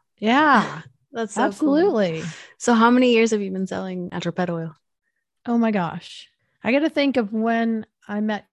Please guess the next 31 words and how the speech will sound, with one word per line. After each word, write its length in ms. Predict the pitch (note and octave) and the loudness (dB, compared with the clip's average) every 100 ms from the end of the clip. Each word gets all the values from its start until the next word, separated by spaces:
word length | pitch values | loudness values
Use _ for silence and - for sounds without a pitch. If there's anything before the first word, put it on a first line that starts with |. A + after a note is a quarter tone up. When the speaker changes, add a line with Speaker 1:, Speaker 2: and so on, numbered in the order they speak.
| _ | _
Speaker 1:
Clint. 360 | - A3+ G#3 - | -6 -4 -6 -6
It 120 | G3+ | -6
was 160 | F#3+ F#3+ | -4 -4
at 280 | G3 F3+ _ _ - | -4 -6 _ _ -10
the 100 | G3+ | -6
Long 340 | G3+ G#3 G#3+ | -2 0 -2
Beach 280 | G#3+ A3 - | -2 -4 -6
event. 520 | G3 G3+ G3+ G3+ G3 _ _ _ _ _ - | -6 -4 -2 -4 -8 _ _ _ _ _ -16
Speaker 2:
Mm-hmm. 120 | D3+ | -8
Speaker 1:
I 40 | F#3 | -4
think 160 | C#4+ | -2
it 60 | D4 | 0
was, 500 | C4 G#3+ - _ _ _ A3+ | 0 -2 -8 _ _ _ -10
mm, 380 | A3 A3 G#3+ G3 | -8 -6 -8 -8
two 180 | C4 | -8
thousand 360 | B3 A3+ A3 G#3 | -4 -2 -2 -6
eighteen, 520 | G#3+ A#3 C4+ D4+ E4 - _ _ _ _ - | -8 -10 -8 -6 -8 -12 _ _ _ _ -20
Speaker 2:
Okay. 200 | - F3+ A#3+ | -10 -10 -8
Speaker 1:
I 60 | |
wanna 240 | B3+ C4+ B3+ | -8 -6 -6
say. 320 | C#4+ C#4+ C4+ _ _ _ _ - | -8 -8 -10 _ _ _ _ -12
Speaker 2:
Yeah, 160 | E3+ E3 | -10 -4
those 140 | G#3+ | -2
Speaker 1:
We 100 | G#3+ | 0
love, 320 | G3+ G3+ G3+ - _ _ - | 0 -2 -4 -10 _ _ -4
I 100 | A3 | -2
love 320 | A3 A3 F#3 | 0 0 0
selling 320 | - G3 G3 | -2 -2 -2
it. 180 | D#3+ - _ | -6 -12 _
Speaker 2:
<laughs> 500 | C#4 A3 - - G#3+ - - | 0 2 0 -8 -12 -14 -4
Speaker 1:
Yeah. 380 | A#3 C4 E3+ | 2 2 0